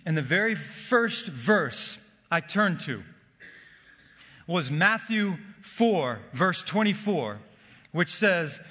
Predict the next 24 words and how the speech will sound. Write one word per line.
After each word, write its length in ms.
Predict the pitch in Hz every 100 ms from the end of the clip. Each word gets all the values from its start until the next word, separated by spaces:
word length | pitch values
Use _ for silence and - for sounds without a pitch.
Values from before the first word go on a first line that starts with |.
| - -
"The 100 | 135
news 340 | 165 196 262 220
about 340 | 226 233 170
Jesus 400 | 170 240 175 135
spread 520 | - - - 220 202
throughout, 480 | 233 208 160 101 - - _ - - _ _ _ _
and 140 | - 175
they 80 | 185
brought 400 | 123 202 254 254
to 120 | 202
him 220 | 190 170 190
all 280 | 220 240
who 160 | 180 214
were 200 | 196 185 202
ill, 380 | 214 170 123
those 340 | 113 190 214 185
suffering 640 | - - 262 - 185 139
with 120 | 147
various 480 | 113 110 233 220 196
diseases 800 | - 147 127 262 185 127 107 - - _ _ _ _ _
and 260 | 160 156 -
pains, 720 | - 262 226 120 104 - - - _ _ _ _ _ _ _ _ _ _ _
and 240 | 135 135
those 580 | 123 170 175 165 135 -